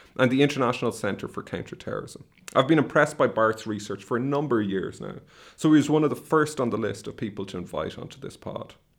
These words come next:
While Bart is best known for his analysis of a variety of themes relating to contemporary terrorist threats, his work initially focused on strong power defeats in asymmetric conflicts and the effectiveness of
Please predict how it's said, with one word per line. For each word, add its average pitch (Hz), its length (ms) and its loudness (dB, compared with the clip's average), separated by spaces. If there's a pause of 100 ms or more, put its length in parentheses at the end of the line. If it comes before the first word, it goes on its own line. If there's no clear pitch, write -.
(360)
While 127 120 8
Bart 143 400 8
is 127 80 -4
best 127 300 2
known 135 200 0
for 135 120 -4
his 107 140 -2
analysis 113 500 -2
of 101 100 -8
a 98 60 -10
variety 123 540 4
of - 60 -8
themes 107 340 -6
relating 104 380 -4
to - 100 -14
contemporary 117 580 -4
terrorist 107 560 -2
threats, - 380 -2 (340)
his 123 140 -4
work 160 280 4
initially 135 360 0
focused - 420 -4
on 110 80 -2
strong 123 380 -4
power 113 280 -2
defeats - 540 -10 (260)
in 113 220 0
asymmetric 117 600 -2
conflicts - 600 -10
and 117 120 0
the 113 80 4
effectiveness 120 680 -2
of 95 140 -8